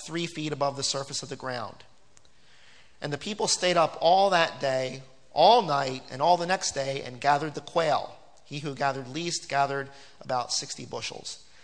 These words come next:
And they spread them out for themselves all around the camp. But while the meat was still between their teeth, before it was chewed,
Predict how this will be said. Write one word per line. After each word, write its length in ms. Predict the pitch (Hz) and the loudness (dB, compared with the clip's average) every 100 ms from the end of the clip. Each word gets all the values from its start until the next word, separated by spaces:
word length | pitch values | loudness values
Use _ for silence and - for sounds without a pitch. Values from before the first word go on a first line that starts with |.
| - - - | -20 -20 -12
And 140 | 143 135 | -8 -4
they 80 | 135 | -4
spread 340 | - 160 156 | 0 0 0
them 120 | 160 | 2
out 440 | 156 156 151 - - | 6 6 4 -8 -4
for 160 | 165 | -2
themselves 640 | 180 160 - 139 135 131 | 0 -2 0 0 0 -4
all 300 | - 131 139 | -2 0 0
around 220 | 135 123 123 | -2 -8 -12
the 60 | |
camp. 440 | - 170 147 - - - - - - - - - | -10 -10 -10 -14 -20 -20 -20 -20 -20 -20 -10 -4
But 320 | 196 214 127 | 0 0 -2
while 140 | 131 | -4
the 80 | 127 | -4
meat 240 | 135 170 | -10 -10
was 120 | 135 - | -6 -6
still 300 | - 160 180 | -2 -2 -2
between 360 | 185 185 180 | -4 -8 -8
their 120 | 180 | -8
teeth, 480 | 175 - 127 127 - - - - - - | -8 -10 -10 -12 -18 -20 -20 -20 -20 -16
before 360 | 131 - 160 180 | -14 -10 -4 -2
it 60 | 185 | -2
was 200 | 175 - | -6 -6
chewed, 640 | - - 202 143 127 | -6 -6 -8 -10 -12